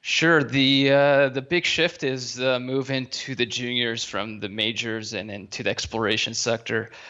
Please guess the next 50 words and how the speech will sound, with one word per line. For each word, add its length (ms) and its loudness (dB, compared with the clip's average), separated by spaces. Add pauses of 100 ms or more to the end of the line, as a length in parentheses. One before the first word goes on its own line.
(500)
into 640 2 (480)
assets 640 0
that 160 -6
had 500 -6 (220)
no 380 -4
interest, 680 -8
uh, 640 -6 (120)
when 180 -6
they 80 0
were 60 0
marginal 440 2
mines 440 -2
at 240 -2
thirteen, 280 -6
fourteen, 360 -6
fifteen 280 -10
hundred 160 -8
gold 480 2
or, 320 -6 (300)
you 80 -2
know, 80 -2
twenty, 460 2
low 200 2
twenty 420 -4
silver, 640 0
all 120 6
of 60 0
a 40 -4
sudden 240 -2
become 300 -8
interesting 840 -6
with 220 -8
the 420 -2
twenty-five 1120 -2
plus 220 -2
silver 260 -2
price, 520 -6
you 80 -12
know, 80 -8
if 140 -12
you 80 -10
start 200 -6
thinking 340 -6
ahead 280 0
that 200 -4
this 180 -12
is 100 -8
gonna 180 -10
stay 240 -2
there. 180 0